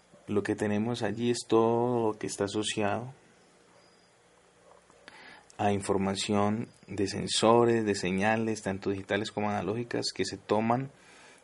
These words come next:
y o están distribuidos en la máquina, y esa información es tomada y llevada al sistema de control, pues, para poder tomar las decisiones y las estrategias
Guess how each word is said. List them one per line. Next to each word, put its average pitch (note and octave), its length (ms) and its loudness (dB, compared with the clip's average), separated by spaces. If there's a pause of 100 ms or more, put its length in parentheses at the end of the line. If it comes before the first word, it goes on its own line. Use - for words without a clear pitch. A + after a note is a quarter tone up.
y - 140 -8
o G2+ 160 2
están G#2 260 0
distribuidos G#2+ 480 0
en G#2+ 120 0
la G#2 100 2
máquina, A2+ 500 -2
y G#2+ 80 -6
esa G#2 120 -6
información G#2 420 -2
es G2+ 120 -6
tomada A2 360 -2
y - 20 -4
llevada F2+ 300 -4
al G#2 80 -8
sistema G#2 400 -6
de G#2 80 -6
control, G2+ 320 -4
pues, - 180 -12
para F#2+ 160 -6
poder F#2+ 300 -8
tomar G2 360 -4
las G2 200 -4
decisiones G2+ 480 -4
y - 20 -2
las F#2 120 -2
estrategias G2 800 -6